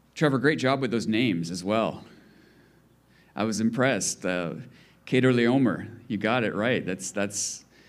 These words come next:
that's, a lot of people think it's Chedorlaomer, but it's, it has nothing to do with cheddar.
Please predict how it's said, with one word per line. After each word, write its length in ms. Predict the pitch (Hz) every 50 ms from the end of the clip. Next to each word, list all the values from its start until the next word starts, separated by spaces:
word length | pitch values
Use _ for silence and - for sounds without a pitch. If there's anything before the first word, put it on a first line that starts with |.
| - - _ _ _ _ _ _ -
that's, 360 | 110 101 - - - - - - - - - -
a 40 |
lot 120 | 113 135 160
of 60 | 160
people 160 | 180 190 185
think 140 | 160 156 123
it's 80 | 117 -
Chedorlaomer, 960 | - - - - 151 147 135 123 113 104 95 87 87 80 76 62 - - 95 - - - - -
but 160 | 107 101 98 101
it's, 280 | 101 92 82 82 - -
it 140 | - 104 104
has 220 | 120 117 110 120
nothing 280 | 123 127 123 127 123 117
to 80 | 107
do 100 | 101 104
with 120 | 98 101 95
cheddar. 420 | - - 98 87 69 62 - -